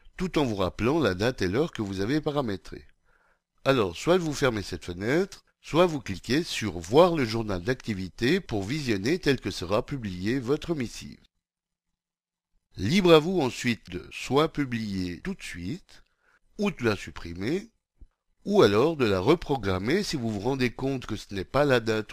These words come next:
ou l'heure exacte. Par contre, je n'ai pas trouvé comment modifier la publication elle-même, comme pour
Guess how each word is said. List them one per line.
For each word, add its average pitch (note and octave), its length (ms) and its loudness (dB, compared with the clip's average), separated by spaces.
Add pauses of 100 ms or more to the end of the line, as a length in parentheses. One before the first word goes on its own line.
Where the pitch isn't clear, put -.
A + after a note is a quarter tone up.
ou G2+ 120 -6
l'heure C3+ 260 2
exacte. G2+ 640 -4 (560)
Par A#2 160 4
contre, E3+ 180 -2
je D3+ 100 0
n'ai G2 140 -4
pas D3+ 160 0
trouvé C3 340 -2
comment G#2 280 -4
modifier D#3 560 -2
la B2 100 2
publication F#2+ 840 -6
elle-même, D3+ 600 0
comme G#2 220 -6
pour E2 240 -16